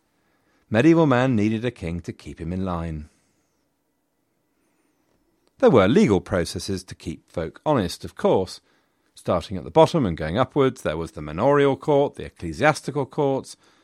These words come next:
then there was the shire court run by the sheriff and the justice of the peace, the J P, more of them in a min. Then there's all the legal apparatus of the royal justice system, the King's Bench in Westminster, the legal profession strung out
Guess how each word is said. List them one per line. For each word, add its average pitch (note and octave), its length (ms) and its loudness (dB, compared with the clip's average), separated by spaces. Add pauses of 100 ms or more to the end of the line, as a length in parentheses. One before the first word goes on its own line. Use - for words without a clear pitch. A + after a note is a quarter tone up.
(160)
then F2+ 120 -6
there E2+ 80 -2
was D#2+ 140 -8
the - 100 -10
shire C3+ 400 4
court C3+ 320 0
run D#2+ 160 -6
by E2 100 -8
the D#2+ 120 -12
sheriff D3 480 2
and E2+ 100 -2
the D#2+ 60 -6
justice - 420 -6
of D2 60 -16
the - 80 -16
peace, C3 340 -4
the D#2+ 100 -12
J E2+ 280 -6
P, C3+ 320 -4 (260)
more E2 220 -4
of D#2 100 -10
them D#2+ 180 -6
in D#2+ 60 -6
a E2 80 -6
min. F2+ 320 -2 (840)
Then A2 120 2
there's C3 160 2
all C3 100 4
the C#3+ 120 4
legal C3 320 4
apparatus B2 720 2
of C3 100 -4
the F3 100 2
royal D3+ 520 2
justice - 400 -10
system, - 480 -16 (420)
the D#3 80 -6
King's F#2 340 -4
Bench C#3 380 2
in G#2 140 -4
Westminster, F2 640 -4 (400)
the F#2 80 -6
legal C#3+ 340 2
profession B2 600 -2 (260)
strung C3+ 420 2
out A#2 320 0